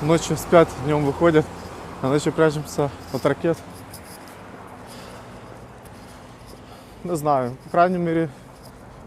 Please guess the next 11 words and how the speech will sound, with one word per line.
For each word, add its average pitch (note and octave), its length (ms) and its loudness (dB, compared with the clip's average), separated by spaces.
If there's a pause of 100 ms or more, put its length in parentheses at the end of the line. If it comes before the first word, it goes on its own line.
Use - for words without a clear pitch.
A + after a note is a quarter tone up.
(380)
У D3+ 40 -6
нас D#3 440 0
спокійно, C3+ 560 -4 (300)
окей, D3 200 0
все. - 220 -8 (540)
Ні, A#3 120 8
ну, G3+ 140 4
повітряні G#3 460 4
тривоги G3 280 6
бувають F3+ 420 6
там. C#3 180 -4